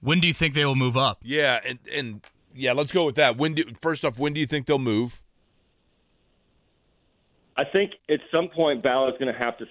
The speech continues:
Speaker 3: stop waiting and stop playing defense and start playing offense. And, and I don't think it's a sure thing that they take a quarterback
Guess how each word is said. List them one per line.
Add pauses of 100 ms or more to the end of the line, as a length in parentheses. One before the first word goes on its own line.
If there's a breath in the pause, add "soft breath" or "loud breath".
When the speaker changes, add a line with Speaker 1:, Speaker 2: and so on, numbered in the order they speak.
Speaker 3:
stop (400)
waiting (580)
and
stop
playing
defense (100)
and
start
playing (100)
offense. (1000)
And,
and
I
don't
think
it's
a (140)
sure
thing
that
they
take
a
quarterback